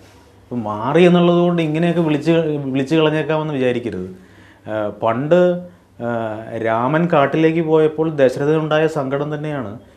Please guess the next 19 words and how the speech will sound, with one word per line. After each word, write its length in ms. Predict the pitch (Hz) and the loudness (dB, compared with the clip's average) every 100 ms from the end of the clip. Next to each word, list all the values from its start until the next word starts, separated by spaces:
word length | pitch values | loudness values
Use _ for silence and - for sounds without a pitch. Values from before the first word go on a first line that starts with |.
| _ 113 | _ -8
എൻ്റെ 160 | 117 | -4
കുഞ്ഞ് 340 | 139 131 139 143 | -2 -2 -2 -2
നാളെ 200 | 135 139 | -2 -2
ദുബായിൽ 380 | 123 117 127 | -2 -2 -2
പോകുമ്പോൾ 340 | - 131 127 127 | -4 -6 -6 -6
എനിക്കുണ്ടാകാൻ 560 | 113 113 117 110 113 | -8 -8 -8 -6 -8
പോകുന്നത്. 300 | 110 104 95 | -8 -12 -12
മാറ്റമൊന്നുമില്ല. 680 | 95 92 113 - 170 175 135 | -10 -8 -8 0 2 2 2
വെറുതെ 340 | 113 113 147 160 - - | 0 0 -2 -2 -10 -18
ആരെങ്കിലും 380 | 101 117 147 160 | -4 0 2 2
തർക്കിച്ച് 400 | 160 127 - 151 | 2 0 -2 0
കഴിഞ്ഞാൽ 240 | 165 156 151 | 0 2 0
ഞാൻ 120 | 139 | -2
സമ്മതിക്കില്ല. 480 | 170 160 135 104 82 - - _ _ _ _ _ _ _ _ _ _ _ _ _ _ _ _ | -2 -2 -4 -6 -8 -14 -20 _ _ _ _ _ _ _ _ _ _ _ _ _ _ _ _
മനസ്സിലായില്ലേ? 360 | 107 113 95 98 | -12 -10 -8 -6
അടിസ്ഥാനപരമായി 840 | 98 - 160 165 175 165 165 165 | -8 -6 0 2 4 2 2 -2
ഇത്തരം 420 | 143 - 170 180 | -6 -2 2 2
വികാരങ്ങൾ 540 | 165 143 151 160 160 160 | 2 2 2 2 0 -2
മറന്നുകൊണ്ട് 600 | 143 139 143 127 101 | -4 -4 -4 -6 -6